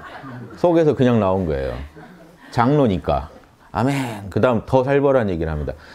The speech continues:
본인이 예수 이상이라는 얘기를 하는 거예요. 뭐냐면, "이명박 대통령을 안 찍은 놈들은 내가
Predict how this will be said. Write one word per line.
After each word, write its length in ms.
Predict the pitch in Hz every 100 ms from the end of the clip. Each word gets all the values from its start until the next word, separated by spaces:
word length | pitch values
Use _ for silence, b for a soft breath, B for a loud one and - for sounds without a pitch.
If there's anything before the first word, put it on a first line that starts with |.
| B -
본인이 480 | 113 131 131 113
예수 200 | 131 135
이상이라는 640 | 117 98 131 120 104 90 87
얘기를 300 | 82 82 85
하는 340 | 95 85 71
거예요. 220 | 62 60
뭐냐면, 520 | 67 90 92 92 151 180 b b b b b _ -
"이명박 500 | 117 127 120 117 107
대통령을 460 | 110 - 107 101 98
안 200 | 87 92
찍은 340 | 101 98 95
놈들은 440 | 87 85 95 131 151
내가 420 | 85 95 165 -